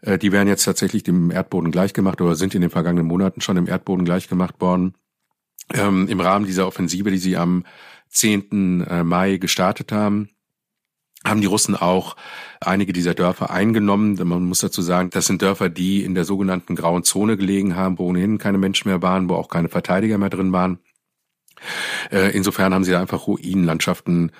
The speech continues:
erobert, in Anführungszeichen. Das ist aber für Kharkiv selber noch keine große Gefahr.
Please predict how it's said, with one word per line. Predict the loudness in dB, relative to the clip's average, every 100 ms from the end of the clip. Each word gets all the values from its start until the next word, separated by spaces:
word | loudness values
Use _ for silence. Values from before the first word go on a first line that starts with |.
| -20 -20 _
erobert, | 0 2 2 2 2 0 -12 -4
in | -2
Anführungszeichen. | -2 -2 -2 0 0 0 0 -4 -4 _ _ _ _ -8
Das | -6 -2
ist | -2
aber | 0 -2
für | -2
Kharkiv | 0 -2 -2 -4
selber | 0 0 0
noch | -2
keine | -2 -2
große | -2 -2 -2
Gefahr. | -4 -2 0 2 0